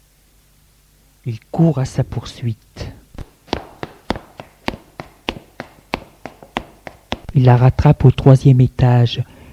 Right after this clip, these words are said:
alors qu'elle allait mettre la clé dans la serrure. Elle se retourne,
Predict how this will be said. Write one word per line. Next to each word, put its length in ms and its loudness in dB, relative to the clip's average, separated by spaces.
alors 320 6
qu'elle 160 2
allait 220 4
mettre 260 2
la 100 0
clé 240 2
dans 140 4
la 140 4
serrure. 600 2
Elle 140 2
se 180 4
retourne, 800 4